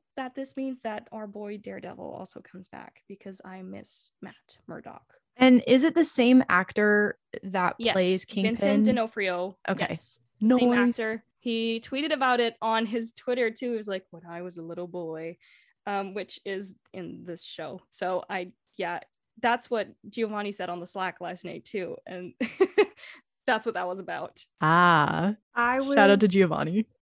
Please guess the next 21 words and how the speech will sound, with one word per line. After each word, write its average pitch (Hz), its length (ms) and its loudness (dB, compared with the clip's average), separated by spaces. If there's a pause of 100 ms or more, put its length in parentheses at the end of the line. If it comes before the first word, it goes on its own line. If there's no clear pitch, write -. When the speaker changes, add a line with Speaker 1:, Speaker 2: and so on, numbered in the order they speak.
(280)
Speaker 3:
Yeah. 220 640 0
Speaker 1:
It's 294 220 0
a 339 60 0
Speaker 3:
But 240 60 -6
Speaker 1:
Daredevil 247 500 2
thing. 240 340 -2
There's 247 260 0
this 277 180 -8
whole 233 540 0
episode 208 800 -4
in 208 220 -6
the 202 40 -8
s-, - 420 -16
first 247 240 -10
season 320 280 -8
of 302 100 -10
Daredevil 277 500 -10
where 220 220 -8
it, 208 160 -10
like, 190 220 -12
explains 196 760 -12